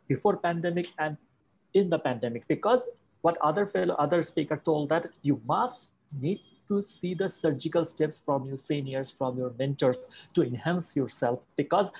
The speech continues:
doing surgery is one of the training, but seeing the surgery is another part of the training. So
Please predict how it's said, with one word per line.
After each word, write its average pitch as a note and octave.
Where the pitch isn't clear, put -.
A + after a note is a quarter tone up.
doing A#3
surgery G#3+
is E3
one E3
of F#3
the F3
training, C#3
but C#3
seeing C#4+
the C4+
surgery B2+
is -
another E3
part B2+
of A2
the B2+
training. A#2
So -